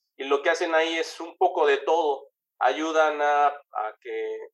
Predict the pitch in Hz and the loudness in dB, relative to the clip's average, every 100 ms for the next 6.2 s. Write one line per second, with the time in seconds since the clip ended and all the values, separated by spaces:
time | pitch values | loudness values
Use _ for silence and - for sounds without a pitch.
0 | _ _ _ _ - 165 170 165 165 156 | _ _ _ _ -6 -6 -2 0 0 0
1 | - - 120 113 110 113 117 113 127 147 | -4 -8 -4 -2 -2 0 0 2 2 2
2 | 165 160 160 151 147 143 151 - - - | 2 0 -2 0 2 2 0 -8 -6 -4
3 | 139 139 - 139 139 131 123 113 117 - | -4 -4 -6 -6 -4 -4 -2 -6 -8 -12
4 | 110 - 143 135 127 - 117 131 151 151 | -14 -10 -10 -8 -10 -8 -2 2 4 2
5 | 120 107 110 123 131 131 - - 120 120 | -2 -4 -8 -8 -10 -10 -12 -2 2 2
6 | 139 - | 0 -6